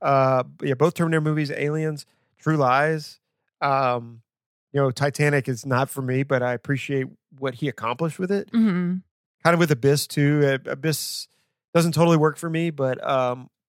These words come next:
Speaker 1: what he was able to pull off in the early eight-, or the late eighties is really, really incredible.
Speaker 2: Yeah. Do you know, does, does he write,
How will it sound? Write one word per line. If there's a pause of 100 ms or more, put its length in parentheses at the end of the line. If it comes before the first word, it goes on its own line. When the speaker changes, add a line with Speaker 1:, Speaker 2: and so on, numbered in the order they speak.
(220)
Speaker 1:
what
he
was
able
to
pull
off
in
the
early
eight-,
or
the
late
eighties
is (880)
really,
really
incredible. (100)
Speaker 2:
Yeah. (600)
Do
you
know,
does,
does
he (140)
write,